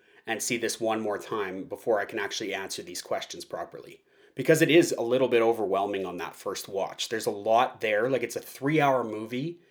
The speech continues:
and it's a, it's a slow burn detective story. So there, like, and that's what I love about it, is that you could watch this movie, like, a hundred times and find something new,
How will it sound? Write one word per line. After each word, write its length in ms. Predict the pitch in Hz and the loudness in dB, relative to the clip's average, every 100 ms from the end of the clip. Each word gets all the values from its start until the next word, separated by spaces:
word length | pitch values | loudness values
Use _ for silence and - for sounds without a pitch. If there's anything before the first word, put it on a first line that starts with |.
| - - - | -20 -20 -10
and 140 | 113 | -6
it's 140 | 110 113 | -2 0
a, 340 | 98 85 80 - | -2 -4 -8 -12
it's 160 | - - | -8 -4
a 40 | |
slow 420 | - - 120 123 | -2 0 4 4
burn 540 | 131 107 95 95 131 131 | 4 0 -2 -4 -6 -6
detective 500 | - - 120 - 95 | -6 2 2 0 -10
story. 520 | - 92 85 85 - _ _ _ | -8 -8 -8 -12 -14 _ _ _
So 520 | - - 113 107 98 - _ _ _ | -8 2 4 6 2 -4 _ _ _
there, 240 | 110 151 156 | 2 2 4
like, 320 | 139 127 - _ _ _ _ _ - | 0 -2 -6 _ _ _ _ _ 0
and 160 | 131 | 2
that's 300 | 127 170 - | 4 2 4
what 100 | 170 | 6
I 80 | 110 | 6
love 220 | 104 101 | 4 0
about 320 | 117 135 147 | 2 4 4
it, 160 | 180 180 | 4 2
is 140 | 123 113 | -4 0
that 220 | 117 120 | 0 0
you 80 | 117 | -4
could 240 | 139 98 | -4 -2
watch 380 | 104 95 - - | -2 -2 -4 -4
this 200 | 123 - | -4 -2
movie, 540 | 131 131 143 156 156 _ _ _ - | -2 0 -2 -4 -6 _ _ _ 2
like, 320 | 117 95 - _ | 2 2 -6 _
a 40 | 110 | -2
hundred 460 | 117 143 127 117 | 2 2 2 0
times 680 | 113 - 92 101 131 - - _ _ _ - | -4 -8 -6 -2 -2 -2 -8 _ _ _ -2
and 280 | 117 113 - | 0 2 2
find 280 | 127 113 | 2 2
something 400 | - 117 - 101 | 0 -4 -2 -4
new, 280 | 98 90 76 | -4 -6 -10